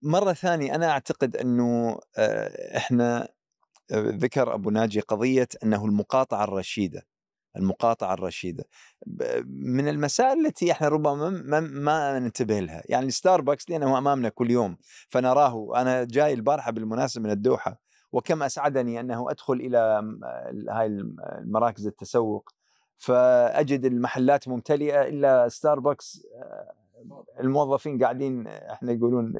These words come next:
يفلسون حب، يعني ما، ما عندهم شغل يسووا.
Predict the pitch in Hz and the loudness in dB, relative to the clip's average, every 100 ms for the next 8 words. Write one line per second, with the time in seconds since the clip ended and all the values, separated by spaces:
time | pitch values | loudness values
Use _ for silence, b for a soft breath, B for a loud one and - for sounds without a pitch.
0 | 110 117 - 120 131 117 - - - _ | -4 -2 -2 -2 -2 -4 -6 -12 -14 _
1 | b b - 139 143 165 127 104 151 123 | b b -2 0 0 -2 -2 0 0 0
2 | 117 113 - 110 101 - 107 98 | 0 -2 -2 -2 -2 0 0 0